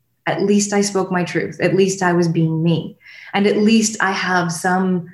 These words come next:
satisfaction and some sense of myself and some sense of grounding in the world," instead of feeling completely lost now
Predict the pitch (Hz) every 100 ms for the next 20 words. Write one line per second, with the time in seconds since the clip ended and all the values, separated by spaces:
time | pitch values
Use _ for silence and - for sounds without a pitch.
0 | _ - - 202 190 180 - 170 - 165
1 | 160 156 165 - 175 170 - 190 175 -
2 | 165 156 165 156 165 160 160 170 165 170
3 | 165 170 165 160 151 165 170 190 170 165
4 | 156 165 170 165 165 - 202 202 185 170
5 | 165 165 165 - 226 233 165 156 147 117
6 | - 151 - 156 123 156